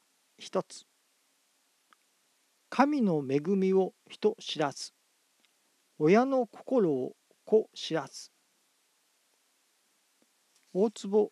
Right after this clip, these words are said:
宗一郎氏ミニご理解より。神の恵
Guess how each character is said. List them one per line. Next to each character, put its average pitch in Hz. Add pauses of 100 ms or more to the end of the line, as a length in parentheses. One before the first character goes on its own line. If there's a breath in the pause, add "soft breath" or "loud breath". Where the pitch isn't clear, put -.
宗 202
一 196
郎 151
氏 -
ミ 160
ニ 196
ご 170
理 151
解 208
よ -
り。 - (2750)
神 285
の 165
恵 139